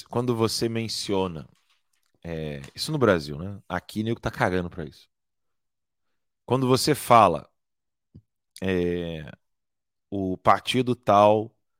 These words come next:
tá atuando de tal maneira e é um partido horroroso,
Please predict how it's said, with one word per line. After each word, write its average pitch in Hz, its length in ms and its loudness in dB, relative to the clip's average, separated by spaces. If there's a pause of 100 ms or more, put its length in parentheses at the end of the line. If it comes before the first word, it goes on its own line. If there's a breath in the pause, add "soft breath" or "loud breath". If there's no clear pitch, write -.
(340)
tá 101 120 6
atuando 101 540 0
de 95 140 -14
tal 107 240 4
maneira 95 580 0 (160)
e 92 120 -12
é 95 40 -4
um 95 60 -10
partido 92 400 -6
horroroso, 95 640 0